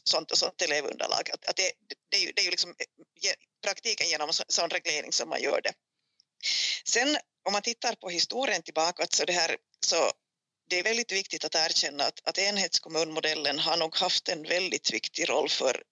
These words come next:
Finlands välfärdsstat som det ser ut idag. Att skulle vi inte ha haft den här liksom kraven på att alla kommuner ska ha likadan service så skulle vi inte haft till exempel den utbildningsnivå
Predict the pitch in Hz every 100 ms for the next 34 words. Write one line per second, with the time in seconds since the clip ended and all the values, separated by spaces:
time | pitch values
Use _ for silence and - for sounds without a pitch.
0 | _ - 156 151 - 139 - - - -
1 | 123 - 139 160 - 143 - 202 98 -
2 | - - - - - - - - 240 254
3 | 190 190 165 170 208 214 - 175 170 151
4 | - 165 - 190 180 160 156 170 170 175
5 | - - 170 156 160 - 170 170 165 160
6 | 147 - 160 165 - - - - - -
7 | - - - - - 190 180 220 202 180
8 | 190 - 170 180 160 160 139 - 156 170
9 | 175 - 123 123 131 143 -